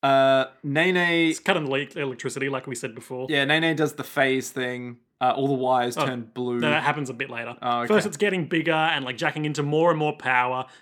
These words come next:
Speaker 2: tearing through the A D police.
Speaker 1: Leon's all like, "Those fucking idiots. They're doing the
Speaker 2: Mm.
Speaker 1: wrong thing."
Speaker 2: It's gonna, it's gonna, it's bearing down on one nameless, faceless A D police officer.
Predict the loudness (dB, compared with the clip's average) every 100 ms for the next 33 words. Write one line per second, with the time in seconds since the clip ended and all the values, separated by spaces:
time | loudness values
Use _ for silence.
0 | -2 0 0 -2 -4 -2 0 0 0 -2
1 | -6 -6 -6 -6 -10 -12 _ _ -2 4
2 | 6 6 6 4 4 2 0 -6 _ -10
3 | -10 -14 -16 -12 -12 -12 -18 -16 -16 -14
4 | -14 -14 -10 -6 -4 -4 -2 0 -2 -2
5 | -4 -4 -6 -8 -2 0 0 -2 0 2
6 | 2 -2 4 6 6 2 0 0 2 0
7 | -2 0 -2 -2 -6 -6 0 0 2 0
8 | -2 0 0 0 -4 -6 -6 -8 -12 _
9 | -6 -4 -2 -2 -2 -4 -4 -4 -6 -8
10 | -6 -6